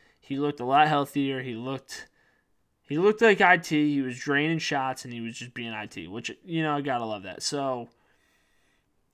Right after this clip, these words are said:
I'm happy that, you know, he, he got a chance with the Pelicans. I think the Pelicans are kinda dumb for not, like, keeping him. I, I don't understand why Joe Johnson, why guys like that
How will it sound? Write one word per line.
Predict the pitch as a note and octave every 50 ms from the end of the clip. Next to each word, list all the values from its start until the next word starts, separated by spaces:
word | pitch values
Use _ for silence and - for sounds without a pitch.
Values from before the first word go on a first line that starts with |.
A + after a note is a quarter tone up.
| _ - -
I'm | D#3 D#3+
happy | E3 E3+ E3 E3+ F3 E3+ F#3 F#3 F3+ F3 F3 F3 D#3+
that, | D3 D#3+ D3+ D3 C#3 B2+ - - _
you | - F#3 D#3 D#3
know, | D3+ C#3+
he, | C#3 C#3 C#3+ C#3+ C#3 C#3 C#3
he | C3+ B2+ - D#3 C#3+ C3+
got | D3 D3 C#3 C#3 C3+
a | B2+
chance | - - - D3+ D3 D3+ D#3+ D#3+ D#3+ -
with | F#3 D#3 D3
the | D3 C#3
Pelicans. | D#3 - - - D#3 D#3 D#3 D3+ D3 - D#3+ D3+ D3 C#3
I | B2 C3
think | - - E3+ E3
the | E3
Pelicans | D#3+ - E3 D#3 D#3+ D#3+ D#3+ E3 D3 C#3+
are | A#2
kinda | - - D3+ D3 C#3+ C3
dumb | C3 - A#2 A#2+ C3 C#3+
for | - - C3
not, | A#2+ A2+ A2 A2+ A#2+ B2 - _ _ -
like, | C3 A#2 -
keeping | - - - D3 C#3 D3 D3 D3+ D#3
him. | D#3+ D#3+ -
I, | - D3+ E3 - - _ _ _ _ _ _ - - _ _ _ _ _ _ _ _ _ _ _ _ _ _ _ -
I | B3 F3 A3
don't | C#4 D4+ D4
understand | D4 C4+ B3+ A3 - - - F#3+ F#3 F#3 F#3 F3+ F3 D#3+
why | D3+ D3 C#3+
Joe | C#3+ C#3+ D#3 D3+ D#3 D3+
Johnson, | D3+ D3+ C#3+ C#3 C#3+ C#3+ - - D#3+
why | D3 C#3+ C#3
guys | C#3 - - D3 C3+ C#3+ E3 F#3 F#3 E3
like | D3+ C3+ C3 C3+ C#3+ C#3 -
that | - D#3 D#3 D3+ C#3+ -